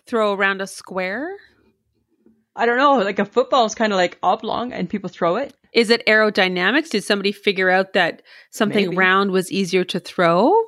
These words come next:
Speaker 2: Maybe. Like, paper airplane, not round.
Speaker 1: Mm-hmm.
Speaker 2: People throw that.
Speaker 1: Have you heard of Google?
Speaker 2: Well, but I also heard of you, so I'm asking you these things, right?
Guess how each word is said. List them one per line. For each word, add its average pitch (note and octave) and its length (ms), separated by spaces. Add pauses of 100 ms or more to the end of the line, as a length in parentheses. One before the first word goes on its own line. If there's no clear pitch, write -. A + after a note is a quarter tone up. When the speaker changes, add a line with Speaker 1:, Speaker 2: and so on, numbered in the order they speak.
(320)
Speaker 2:
Maybe. G3+ 480
Like, F#3+ 200
paper G#3 280
airplane, G#3 640
not E3 240
round. F3 440
Speaker 1:
Mm-hmm. G#3+ 580 (300)
Speaker 2:
People F3 220
throw E3 220
that. F#3+ 400 (200)
Speaker 1:
Have G#3+ 140
you G#3 100
heard G3+ 220
of F#3+ 100
Google? G#3 520 (1120)
Speaker 2:
Well, - 260 (220)
but G#3+ 200
I G3 120
also G3+ 220
heard G3+ 180
of D#3 120
you, G3+ 220
so - 180
I'm E3 80
asking E3+ 380
you G#3+ 140
these D#3 280
things, - 320
right? G#3+ 400